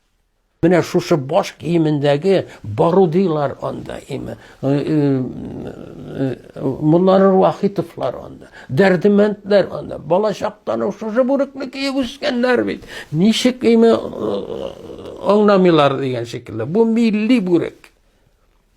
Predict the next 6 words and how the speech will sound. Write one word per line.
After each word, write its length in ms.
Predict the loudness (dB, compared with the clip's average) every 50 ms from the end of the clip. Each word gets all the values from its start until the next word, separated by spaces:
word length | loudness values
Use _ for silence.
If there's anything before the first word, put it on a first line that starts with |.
| _ -2
Милли 520 | 2 4 4 4 4 4 4 4 2 2 0 0 0
татар 420 | 0 0 0 0 0 0 2 2
бүреге 380 | 2 2 4 4 4 2 2 0
бу. 240 | -2 -4 -6 -8 -10 _ _ _ _ _ _ -20 -20 -20 _ _ _ -4 0
Инде 220 | 2 4 4 4
хәзер 420 | 4 4 4 4 4 2 2 0